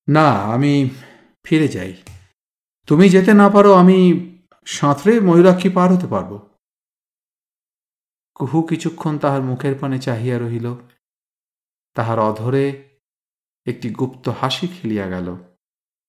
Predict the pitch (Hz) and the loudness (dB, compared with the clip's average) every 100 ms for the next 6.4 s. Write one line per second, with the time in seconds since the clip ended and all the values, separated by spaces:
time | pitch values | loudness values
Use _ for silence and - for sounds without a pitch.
0 | _ _ _ _ _ - - 131 131 165 | _ _ _ _ _ -12 -4 -2 0 -2
1 | 127 147 123 127 147 135 135 127 117 120 | -2 -4 -4 -6 -4 -4 -4 -6 -6 -6
2 | 123 123 - 120 120 117 117 120 120 _ | -8 -8 -8 -8 -6 -6 -6 -6 -10 _
3 | _ _ _ _ _ _ _ _ _ _ | _ _ _ _ _ _ _ _ _ _
4 | _ _ _ _ 113 - - 101 _ _ | _ _ _ _ -12 -10 -14 -18 _ _
5 | _ _ _ _ _ - 147 - 151 170 | _ _ _ _ _ -10 -8 -4 -4 -4
6 | 165 165 160 170 | -8 -8 -6 -8